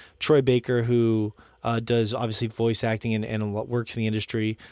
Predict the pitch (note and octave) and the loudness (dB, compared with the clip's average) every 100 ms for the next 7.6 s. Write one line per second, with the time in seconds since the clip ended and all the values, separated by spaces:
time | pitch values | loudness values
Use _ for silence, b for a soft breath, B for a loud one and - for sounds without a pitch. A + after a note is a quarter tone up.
0 | B - C3+ C3 B2 A#2+ A#2+ - A2+ A2+ | B 0 2 2 0 0 -2 -2 -2 -2
1 | A2+ A#2 A2+ A2 A#2+ A2+ A2+ G#2+ A#2 A2+ | 0 -2 -2 -4 -4 0 0 0 0 0
2 | G#2+ G#2 G#2+ G2+ G#2 G2+ G2+ G#2 G#2 G#2 | -2 -4 -4 -4 -6 -4 -4 -4 -4 -4
3 | A2+ G#2+ G#2 - G#2 G2+ G2+ B B B | -4 -2 -2 -2 -4 -4 -6 B B B
4 | B A2+ A#2 G#2+ G#2 G#2+ A#2 A2 A#2+ - | B -4 -2 -2 -2 -4 -4 -4 -4 -12
5 | - A2 G#2 A2 A2 - G#2+ G#2+ - A2 | -8 -6 -4 -4 -6 -4 -4 -4 -2 -4
6 | G#2+ G#2+ A2 - A2+ - G#2 G#2 G#2+ - | -2 -4 -6 -6 -6 -4 -4 -4 -4 -4
7 | G#2+ G#2+ G2+ G#2 G#2 | -4 -4 -4 -4 -4